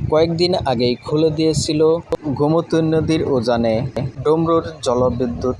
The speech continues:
প্রকল্পের বাঁধ। তার প্রভাব কাটতে না কাটতে এবার খুলে দিল ফারাক্কার গেটের একশো নয়টি গেট। ফারাক্কা ব্যারেজের সবকটি গেট খুলে দিল ভারত। এছাড়াও ভারত আরও দাবি করেছে,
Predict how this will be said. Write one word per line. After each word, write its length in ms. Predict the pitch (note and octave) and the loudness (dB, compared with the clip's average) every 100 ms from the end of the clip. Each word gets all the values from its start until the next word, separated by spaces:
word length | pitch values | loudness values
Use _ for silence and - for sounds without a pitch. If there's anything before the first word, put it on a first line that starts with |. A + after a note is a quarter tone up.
| - | -6
প্রকল্পের 600 | B2 A#2+ A#2+ A#2+ - A#2+ A2+ | -4 -2 -2 -2 0 0 0
বাঁধ। 260 | A2 F2+ - - - - _ - | 0 -2 -4 -8 -12 -12 _ -4
তার 180 | D#3 D#3+ | 0 0
প্রভাব 320 | - E3+ D#3+ D#3+ - | -2 -2 -2 -2 -2
কাটতে 320 | B2+ - D3+ | -4 -2 -2
না 120 | C#3 C3+ | 0 -2
কাটতে 340 | C#3+ - C#3+ C#3+ - | -4 -6 -2 -2 0
এবার 260 | C#3+ C#3 C#3 | -2 0 -2
খুলে 260 | - D#3+ D#3+ | -4 -4 -2
দিল 180 | D#3 D#3+ | 0 -2
ফারাক্কার 560 | D#3+ C3 A#2+ - - A#2+ | -2 -4 -4 -4 -4 -4
গেটের 420 | - G#2+ - A2 G#2 - - - - | -2 -6 -2 -4 -4 -12 -18 -20 -2
একশো 440 | D3 D#3 - - D#3+ | 0 0 -2 -2 -2
নয়টি 460 | E3 A#2+ A#2 A2 B2 A#2+ | 0 0 -2 -2 -4 -4
গেট। 360 | - G2 E2+ - - - - - - - - | -6 -4 -4 -6 -12 -14 -14 -14 -14 -14 -6
ফারাক্কা 460 | C#3+ D#3 - E3+ | -2 -2 -2 -2
ব্যারেজের 560 | D#3+ C3+ A#2+ B2 A2+ C3+ C3+ | -2 0 2 2 2 -2 -2
সবকটি 640 | - D3 - E3 D3+ D#3 | -2 -4 -2 -2 -2 -2
গেট 260 | C#3 A#2+ A2+ | -2 -2 -4
খুলে 240 | - C#3 C3+ | -4 -2 0
দিল 180 | C3+ C3 C#3 A#2+ | 0 0 0 -2
ভারত। 380 | G#2 F2+ C#2+ - - - - | -4 -2 -4 -6 -12 -8 -2
এছাড়াও 440 | E3 - E3+ E3+ F3 | 0 0 0 2 0
ভারত 320 | B2+ A#2+ C3 C3+ | -2 -2 0 -2
আরও 220 | - C#3+ D3 | -2 0 0
দাবি 260 | B2 G#2+ A2+ | 0 0 -2
করেছে, 480 | A#2+ A#2 A2 - | 0 0 0 -2